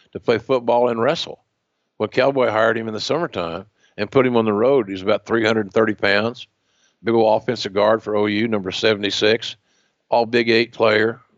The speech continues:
great player. And the wrestling thing spoke, spoke for itself. He was a four-time All-American, legit, in D one wrestling.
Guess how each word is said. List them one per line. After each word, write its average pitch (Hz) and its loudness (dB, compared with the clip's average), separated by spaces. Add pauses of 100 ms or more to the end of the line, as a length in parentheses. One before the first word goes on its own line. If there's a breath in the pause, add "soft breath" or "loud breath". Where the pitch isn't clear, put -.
(100)
great 135 -2
player. - -12 (540)
And 107 -2
the 101 2
wrestling 127 0
thing 101 -2
spoke, - -4
spoke 110 -2
for 98 -2
itself. 101 0 (360 soft breath)
He 131 -2
was 113 0
a 92 -6
four-time 113 0
All-American, 117 0
legit, 104 -4
in 80 -14
D 104 0
one 113 0
wrestling. - -4